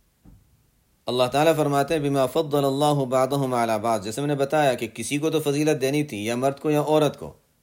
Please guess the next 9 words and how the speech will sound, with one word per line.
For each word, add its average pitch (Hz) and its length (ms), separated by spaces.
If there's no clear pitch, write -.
کسی 117 220
ایک 131 180
کو 151 80
تو 147 120
دینی 135 340
ہی 156 40
دینی 113 280
تھی، 87 200
لیکن 151 400